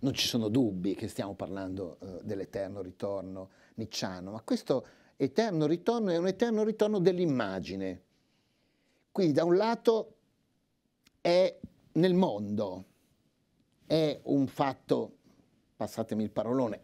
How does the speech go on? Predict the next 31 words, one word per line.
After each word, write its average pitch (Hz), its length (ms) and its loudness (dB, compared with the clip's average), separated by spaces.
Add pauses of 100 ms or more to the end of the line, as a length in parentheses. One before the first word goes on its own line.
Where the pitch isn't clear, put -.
ontologico, 95 1000 -4 (340)
sta - 280 -4
nelle 131 240 0
cose, 175 260 -2
nella 131 160 0
realtà. 104 340 -4
Da 113 120 -4
un 180 80 -2
altro 226 240 0
lato 226 360 2 (440)
è 175 100 4
la 165 120 2
percezione 165 580 2
del 147 140 2
soggetto 127 640 2
ed 196 100 4
è 208 80 4
l'immagine, 104 880 0 (220)
la 139 100 0
rappresentazione 123 1200 -2
che - 120 -8
se 110 140 -6
ne 101 100 -8
fa. - 260 -10 (1000)
Nel 135 180 2
nostro 143 540 0
vivere 139 440 2
quotidiano 180 640 -2
le 123 120 0
immagini 117 680 -2
ritornano, 202 1000 0